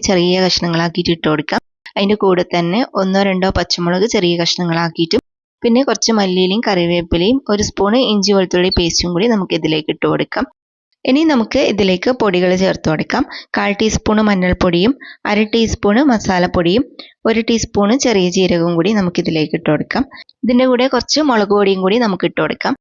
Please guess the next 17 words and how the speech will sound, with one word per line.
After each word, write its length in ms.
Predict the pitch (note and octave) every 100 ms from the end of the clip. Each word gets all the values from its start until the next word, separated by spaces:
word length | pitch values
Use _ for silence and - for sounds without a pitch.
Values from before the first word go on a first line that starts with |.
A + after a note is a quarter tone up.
| _ _ -
പിന്നെ 160 | A3
നിങ്ങൾക്ക് 380 | B3 A3+ A3 D#4
കുറച്ചും 320 | D#4 A#3 A#3+
കൂടി 120 | A#3+ B3+
നല്ല 160 | A#3 A#3
ടേസ്റ്റി 380 | G#3+ G3 F#3+ A3+
ആക്കണമെങ്കിൽ 480 | G#3 - F#3 E3+ G3
വേറെ 220 | A#3+ G#3 G3+
എന്തെങ്കിലും 340 | G3+ G3 G3+
മസാലകളെല്ലാം 640 | F#3+ - E3+ E3+ F3 E3+ F3+
ചേർക്കണമെങ്കിൽ 580 | F#3 E3 - E3+ E3 A#3+
എക്സ്ട്രാ 320 | B3 - E3+
ചേർത്ത് 400 | D#3+ E3+ D#3+ -
കൊടുക്കാം. 400 | D#3 D3 - - - _ _ _
പിന്നെ 180 | A#3+ A#3+
നമുക്ക് 300 | C#4+ A#3+ A3+ A#3
വേണ്ടത് 320 | G#3+ F#3+